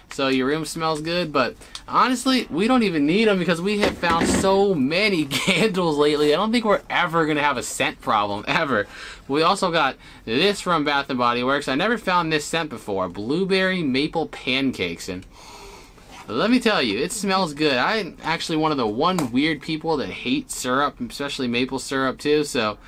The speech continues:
I'm surprised I really do like this. I don't like blueberries either. I love blue raspberry flavor, but I hate blueberries. But this smells amazing. I never actually <laughs> found a candle that looks like it was half used. Maybe they used this one in the store and then they threw it out when they got a new one. But I don't see a price tag on it. Yeah, I do.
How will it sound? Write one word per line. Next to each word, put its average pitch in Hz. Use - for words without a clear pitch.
I'm 151
surprised 165
I -
really 131
do 120
like 123
this. 92
I 131
don't 165
like 147
blueberries 120
either. 110
I 113
love 131
blue 123
raspberry 104
flavor, 196
but 127
I -
hate 139
blueberries. 95
But 92
this 165
smells 151
amazing. 113
I 107
never 185
actually 165
<laughs> 160
found -
a 214
candle 147
that 127
looks 123
like 147
it 139
was 123
half 147
used. 185
Maybe 185
they 208
used 175
this 175
one 180
in 165
the 156
store 156
and 151
then 147
they 143
threw 143
it 131
out 139
when 139
they 139
got 131
a 113
new 147
one. 190
But 135
I 135
don't 185
see 175
a 151
price 147
tag 151
on 151
it. 170
Yeah, 185
I 135
do. 208